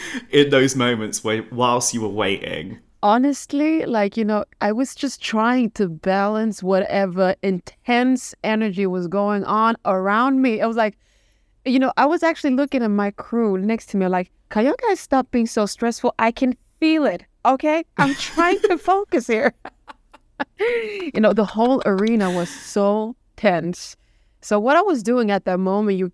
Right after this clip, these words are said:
Speaker 2: probably saw me, like, I'm like, I was just, like, moving like this and just being in a very meditational space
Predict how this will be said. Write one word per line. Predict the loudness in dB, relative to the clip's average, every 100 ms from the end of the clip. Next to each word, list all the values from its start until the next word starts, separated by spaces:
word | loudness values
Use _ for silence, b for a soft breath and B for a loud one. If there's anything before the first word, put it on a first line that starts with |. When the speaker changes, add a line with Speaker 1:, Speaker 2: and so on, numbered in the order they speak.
| -4
Speaker 2:
probably | -2 0 -2
saw | -2 0 0
me, | 0 -2
like, | -2 -2
I'm | 0
like, | 0 -2
I |
was | -2 0
just, | 0 0
like, | 0 -4 -12
moving | -4 0 0 0 2
like | 0 0
this | 0 0 -2 -10 0
and | 0 2
just | 0 -2
being | 0 0 0
in | -2
a | -2
very | 0 2 2 0 -4 _ _ _ _ _ _ -16 -6
meditational | 0 2 4 4 4 2 0 0 0 0 2 0 -4 _ _ _ -18
space | -16 -16 -18 _ 0 2 2 0 -4 -8 -10 -12